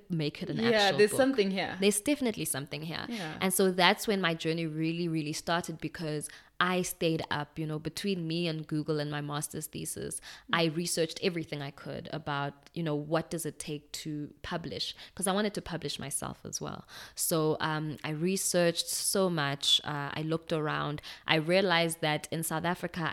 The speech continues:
Speaker 1: I wanted to publish, you know, with, um, a publisher, 'cause that would have been the easiest thing to do.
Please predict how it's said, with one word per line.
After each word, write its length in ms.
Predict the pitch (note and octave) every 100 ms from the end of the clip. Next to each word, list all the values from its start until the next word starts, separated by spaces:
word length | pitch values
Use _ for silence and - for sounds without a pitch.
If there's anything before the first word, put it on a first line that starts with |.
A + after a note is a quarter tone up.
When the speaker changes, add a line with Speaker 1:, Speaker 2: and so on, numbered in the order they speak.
| D#3
Speaker 1:
I 40 |
wanted 320 | D#3 F#3 G#3+ G#3
to 100 | F3+
publish, 520 | E3 E3+ D#3+ D#3 -
you 60 | C#3+
know, 140 | D3
with, 280 | C#3 D3 - -
um, 360 | D3 D3 C#3+ - _ _ _ _ -
a 40 | G3
publisher, 360 | C4+ A3 F3
'cause 100 | D#3+
that 160 | D3+ D#3
would 80 | D#3+
have 100 | D#3
been 140 | D#3
the 140 | D3 -
easiest 400 | E3 D3+ D3 -
thing 120 | D#3
to 100 | -
do. 360 | E3 A#3 G3+